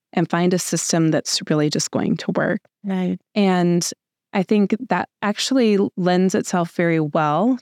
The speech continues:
Speaker 1: to children's homes and orphanages, because you can kind of just have a one-size-fits-all solution.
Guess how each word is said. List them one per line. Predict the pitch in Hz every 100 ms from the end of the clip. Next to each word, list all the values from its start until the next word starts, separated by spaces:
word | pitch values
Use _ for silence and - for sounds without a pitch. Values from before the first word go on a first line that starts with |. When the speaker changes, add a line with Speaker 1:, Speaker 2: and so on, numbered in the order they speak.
| -
Speaker 1:
to | - 202 170 165 160 160 165 _ _ -
children's | - 165 165 156
homes | 165 160 156 160
and | 160 165
orphanages, | 170 165 - 165 170 165
because | - 175 175 180
you | 170
can | 175
kind | 170 170
of | 165
just | 185
have | - 165
a | 160
one-size-fits-all | 165 170 165 170 165 - - - 156 156
solution. | - 170 147 151 - - - 196